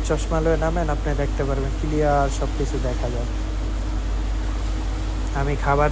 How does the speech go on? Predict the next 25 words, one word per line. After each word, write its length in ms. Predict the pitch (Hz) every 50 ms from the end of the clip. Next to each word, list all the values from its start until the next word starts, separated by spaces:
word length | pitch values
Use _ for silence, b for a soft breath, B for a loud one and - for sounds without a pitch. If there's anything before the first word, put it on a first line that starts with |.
| 147
দিতেছি 540 | 147 151 156 165 160 151 - - 170 175 175 180 180 - - - - - - - - - - - - - - - - -
আর 260 | 143 135 131 131 131 131
মাছগুলো 400 | 135 135 135 131 131 139 135 131
আসতেছে। 460 | 131 131 - - - 131 127 - 135
আমার 240 | 127 123 127 131 131 131 -
খাবার 200 | - 139 135 139
শেষ 360 | 135 - - 143 131 - - 147
হয়ে 140 | 143 143
গেছে 280 | 143 151 156 156 - 160
গে 80 | 156 156
এখন, 300 | 156 147 - 165 175 196 208 - - - - - - - - - - - - - - - - - - - - - - - - - - - - - - - - - 147
ওই 120 | 139 139 135
যে 140 | 131 135 131 -
কীভাবে 320 | - 143 139 135 135 131 135
আসতে 320 | 127 127 - - - 135
আছে। 260 | 127 123 - - 127 127 123 - - - - - - - - - - - - - - - - - - - - - - - - - - - - - -
আশা 260 | 139 139 - - 143 135
করি 320 | 139 139 139 143 143 139 123 - - - -
সবাই 220 | - 143 143 135 135
ভালো 280 | 135 135 131 139 139 135
থাকবেন, 360 | 143 139 135 143 147 143 147 143 139 - - - - - - - - - - - - - - - - - - - - - - - 143
নিজের 260 | 143 139 143 147 143 143
প্রতি 220 | 151 151 143 143
যত্ন 380 | 143 143 143 143 143 - - 147
নেবেন 440 | 147 147 147 147 143 147 147 147